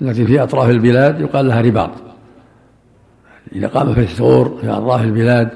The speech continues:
لحمايتها من العدو وصد العدو لو،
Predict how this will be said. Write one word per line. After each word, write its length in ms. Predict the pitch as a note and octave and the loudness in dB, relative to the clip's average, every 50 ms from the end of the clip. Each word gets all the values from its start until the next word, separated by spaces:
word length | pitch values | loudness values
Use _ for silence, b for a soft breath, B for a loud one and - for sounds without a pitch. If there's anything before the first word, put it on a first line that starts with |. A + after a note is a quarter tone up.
| - B B B B B B B B - | -12 B B B B B B B B -8
لحمايتها 640 | - G3 - C3 C3+ C3 C#3 C#3 B2 B2 B2+ B2 A#2+ | -4 -2 0 2 2 4 2 2 2 0 0 0 2
من 140 | A#2+ A#2+ A#2+ | 2 2 2
العدو 420 | A2 G#2 A2+ A#2+ A2+ A#2+ A#2+ B2+ - - - - B B B B B B B B - | 0 0 0 0 0 0 0 -2 -4 -8 -14 -20 B B B B B B B B -14
وصد 300 | A2+ - A#2+ B2 A#2 C3 | -8 -8 -6 -2 -2 0
العدو 320 | B2+ A#2 B2+ B2+ C3 B2+ | 2 2 2 4 2 2
لو، 320 | A#2+ A#2 A2+ A2+ G#2+ C#3+ | 4 2 2 0 0 -4